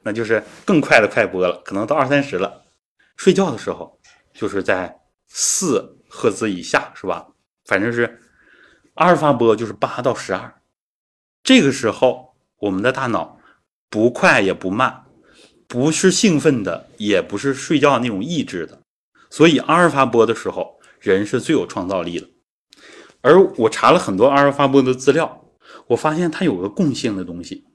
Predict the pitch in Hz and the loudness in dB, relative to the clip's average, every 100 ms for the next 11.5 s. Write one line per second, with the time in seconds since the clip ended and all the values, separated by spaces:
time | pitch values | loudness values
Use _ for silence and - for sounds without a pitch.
0 | _ 98 90 - 90 127 196 170 98 104 | _ -14 -10 -6 -6 -4 -4 -4 -2 0
1 | 104 98 92 92 87 - _ _ - 101 | -2 -2 -8 -8 -12 -16 _ _ -8 -2
2 | 147 143 139 85 82 98 - _ _ _ | 0 2 0 -4 -4 -6 -6 _ _ _
3 | - 98 87 _ _ _ _ 104 - 147 | -8 -8 -8 _ _ _ _ -14 -2 0
4 | 135 107 120 117 101 104 95 95 104 113 | 0 0 -2 -2 -4 -4 -2 -2 0 2
5 | 104 - - _ - 123 - 139 139 101 | 2 -2 -14 _ -4 -4 2 2 2 -4
6 | - _ _ - 214 95 143 180 - 87 | -10 _ _ 0 0 4 2 2 -8 -8
7 | 120 - 127 123 - _ _ _ _ _ | -6 -4 -4 -6 -16 _ _ _ _ _
8 | - 139 220 208 202 226 233 220 113 90 | 0 2 4 4 4 6 6 6 2 0
9 | 107 120 147 139 139 - - 104 87 101 | 0 0 2 0 -2 -16 -2 -2 0 -6
10 | 117 - - 117 135 117 101 101 - 107 | -6 -12 -4 0 0 0 -2 -8 -6 -6
11 | 90 82 92 - | -6 -10 -12 -14